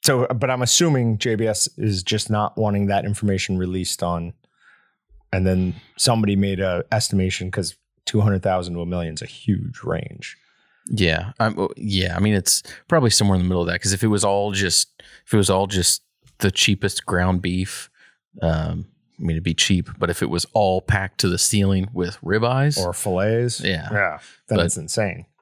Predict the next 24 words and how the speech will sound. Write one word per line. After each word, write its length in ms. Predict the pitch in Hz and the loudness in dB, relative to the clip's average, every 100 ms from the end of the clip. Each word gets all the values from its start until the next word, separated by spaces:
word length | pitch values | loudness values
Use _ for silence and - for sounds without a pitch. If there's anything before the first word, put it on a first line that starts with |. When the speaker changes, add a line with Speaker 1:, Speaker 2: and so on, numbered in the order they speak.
| _ _ - - - | _ _ -20 -20 -4
Speaker 2:
Although 180 | 127 123 | 0 2
on 120 | 127 | 2
the 80 | 131 | 2
other 120 | 139 | 2
hand, 280 | 110 104 95 - | 4 2 0 -2
I 80 | 117 | 0
don't 100 | 135 | 2
know, 120 | 110 | 2
those 180 | 104 107 | 0 0
guys 200 | 120 104 | 0 0
do 160 | 135 | 2
a 40 | 131 | 2
much, 320 | 120 113 - | 2 0 -4
d-, 160 | 110 - 110 | -8 -6 0
do 100 | 127 | 2
so 140 | 127 | 4
much. 220 | 110 117 - | 2 2 2
It 200 | 135 - | 0 0
could 240 | 143 110 | -2 0
be 260 | 110 107 92 - _ _ - | 2 2 0 -4 _ _ 0
almost 400 | 101 101 92 - | 2 2 0 -2
all 200 | 92 85 | -2 -2
one 200 | 82 - | -4 -4
thing. 380 | - 82 - | -2 -4 -6